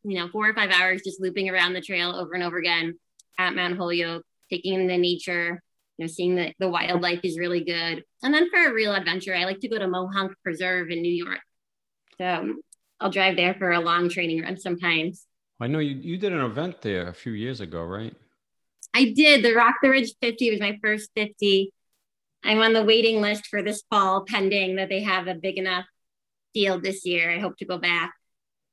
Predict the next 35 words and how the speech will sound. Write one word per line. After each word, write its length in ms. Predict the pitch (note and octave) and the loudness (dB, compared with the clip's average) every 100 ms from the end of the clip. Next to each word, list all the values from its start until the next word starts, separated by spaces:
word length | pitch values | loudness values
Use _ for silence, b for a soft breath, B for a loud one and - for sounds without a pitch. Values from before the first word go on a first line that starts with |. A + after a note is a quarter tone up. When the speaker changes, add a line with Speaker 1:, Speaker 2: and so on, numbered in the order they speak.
| _ A2 | _ -6
Speaker 2:
Yeah, 120 | G#2+ | -2
ultras 380 | A2+ C3+ D3+ B2 | -2 -4 -6 -8
have 120 | A#2 | -8
become 300 | B2 C#3 B2+ | -6 -4 -2
very 200 | C3 C3+ | -2 -4
popular. 640 | C3+ C3+ C3 F2 D2+ E2 E2+ - | -4 -8 -6 -10 -10 -12 -16 -16
Uh, 140 | F2+ F2+ B B B B _ _ | -14 -14 B B B B _ _
so, 320 | - G2+ F2+ F2+ | -12 -10 -10 -12
uh, 140 | A2+ B2 b b b | -12 -14 b b b
so, 280 | E3+ D#3+ D#3 | -2 0 0
um, 320 | D3+ C#3 D#3+ | 0 -2 -6
so 100 | - | -2
when 140 | D#3 D#3+ | 0 2
you're 100 | E3 | 0
out 140 | D#3 | -2
running, 360 | D#3 F3 D#3+ C3+ | -2 0 2 2
then 440 | B2+ A#2+ A2+ A2 - | 2 0 -2 -6 -12
what's 380 | C#3 C#3+ - | -10 -10 -8
your, 240 | D#3 C#3 B2 A2 | -6 -4 -4 -6
uh, 40 | |
favorite 400 | - D#3 C#3+ A#2+ | 2 4 4 4
Taylor 280 | C#3 C#3 C3 | 6 6 6
Swift 300 | - D3 C#3 | 4 2 2
song 420 | - F#2+ F#2 F2+ | -2 -2 -2 -4
that 120 | G2 | -4
you 100 | G#2 | -2
listen 300 | G2 A#2+ A#2 F#2 | -2 -2 -2 -4
to? 220 | - - | -8 -10
<laughs> 20 | |
Speaker 1:
Oh, 960 | - - - C#3 - F3 D4+ F#4 G#4 G#4 | -10 -12 -6 -6 -2 2 6 6 6 6
that's 120 | G4 A#4 | 6 4
a 60 | D4 | 4
good 260 | F#4 F#4+ F#4 | 6 6 6
one 200 | F#4 F4+ | 6 6
yet. 340 | E4 D4 B3 | 6 4 2